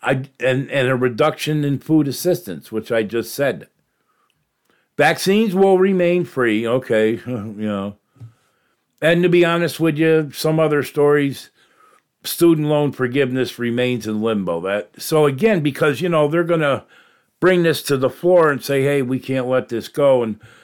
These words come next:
so they'll probably pick it apart. This goes, that goes, this stays, that stays, that kind of thing. But it will affect all Americans.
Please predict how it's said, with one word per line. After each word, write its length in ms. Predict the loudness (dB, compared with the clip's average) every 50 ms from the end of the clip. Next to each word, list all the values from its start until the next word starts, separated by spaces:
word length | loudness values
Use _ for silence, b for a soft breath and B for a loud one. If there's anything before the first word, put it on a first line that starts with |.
| b b
so 220 | -4 0 0 2
they'll 140 | 2 2 0
probably 340 | 0 0 0 2 0 0 -4
pick 260 | -4 -4 -6 -4 -2
it 80 | -4
apart. 440 | -4 -4 -2 -2 0 0 0 0 -2
This 180 | -4 -4 -4 -4
goes, 300 | -2 0 0 0 0 0
that 220 | -2 -4 -4 -4
goes, 260 | -2 -2 -2 -2 -2
this 180 | -6 -8 -10 -8
stays, 300 | -6 -4 -4 -4 -4 -4
that 200 | -6 -6 -6 -8
stays, 400 | -10 -12 -12 -10 -10 -12 -14 -16 _
that 220 | -4 -2 -2 -2 -4
kind 200 | -6 -10 -10 -10
of 120 | -12 -16
thing. 200 | -20 -20 -20 _ b b b b b b b b b b b b _
But 220 | 0 0 0 0 -2
it 240 | -2 0 0 0 2
will 280 | 4 4 6 6 6 4
affect 500 | 4 2 2 0 0 2 0 -2 -4 -10 _ 2
all 320 | 4 4 6 4 4 2
Americans. 760 | 2 0 -2 -4 -6 -8 -12 -14 -18 -20 -20 _ -20 -20 -20